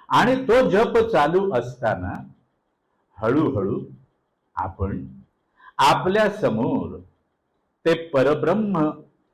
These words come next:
परम दयाळू, करुणाघन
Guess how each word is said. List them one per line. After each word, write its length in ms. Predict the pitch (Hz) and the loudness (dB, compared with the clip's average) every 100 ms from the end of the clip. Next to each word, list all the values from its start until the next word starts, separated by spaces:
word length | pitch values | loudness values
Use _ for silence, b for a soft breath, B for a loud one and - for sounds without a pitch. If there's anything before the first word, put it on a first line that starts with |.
| _ _ _ - | _ _ _ 0
परम 440 | 143 202 220 226 | 2 2 2 0
दयाळू, 880 | 170 139 123 175 214 196 127 92 - - | 2 2 4 4 4 2 0 -4 -12 0
करुणाघन 840 | 139 147 180 214 202 156 185 143 | 2 2 2 2 2 2 2 0